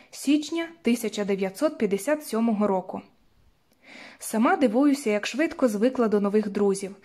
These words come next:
Гадала, що буду довго адаптуватися до нового оточення, вивчати незнайоме місто, але студенти так швидко знаходять спільні інтереси. За місяць ми з Валею крок за кроком, вулиця за вулицею,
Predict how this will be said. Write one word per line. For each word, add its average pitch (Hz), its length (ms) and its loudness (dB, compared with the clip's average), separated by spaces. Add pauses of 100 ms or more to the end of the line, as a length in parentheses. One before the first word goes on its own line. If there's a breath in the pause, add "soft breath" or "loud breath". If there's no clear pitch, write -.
(260 loud breath)
Гадала, 294 440 2
що 330 240 -6
буду 220 240 2
довго 247 360 4
адаптуватися 214 760 0
до 202 120 0
нового 233 420 0
оточення, 196 580 -4 (440 loud breath)
вивчати 269 440 2
незнайоме 214 520 4
місто, 214 440 2 (260 loud breath)
але 233 280 2
студенти 247 500 2
так 220 200 -2
швидко 247 360 0
знаходять 214 460 0
спільні 220 320 2
інтереси. 208 560 0 (640 loud breath)
За 214 180 -4
місяць 302 460 -2
ми 214 120 4
з 196 80 -6
Валею 240 380 2
крок 240 240 2
за 202 140 0
кроком, 254 500 2
вулиця 214 400 4
за 190 140 -4
вулицею, 262 580 2